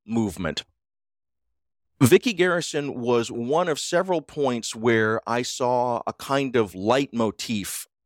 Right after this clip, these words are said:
come up in your book, and that is a woman or a young woman who is oftentimes described in these evangelical circles as a spirited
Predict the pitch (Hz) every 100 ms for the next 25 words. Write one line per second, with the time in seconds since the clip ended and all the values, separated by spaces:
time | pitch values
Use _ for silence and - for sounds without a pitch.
0 | _ _ - 131 123 117 - 123 110 101
1 | 95 95 92 - - 110 107 127 123 113
2 | - _ _ _ _ _ 135 127 120 170
3 | 190 196 220 202 - 123 110 110 113 170
4 | 147 110 98 98 - - - 180 151 135
5 | - 127 - 131 160 147 135 131 120 -
6 | 120 - - 127 143 139 123 120 110 120
7 | 113 107 113 113 104 - 117 104 107 98
8 | - 101 107 98 - - 156 165 165 113
9 | 92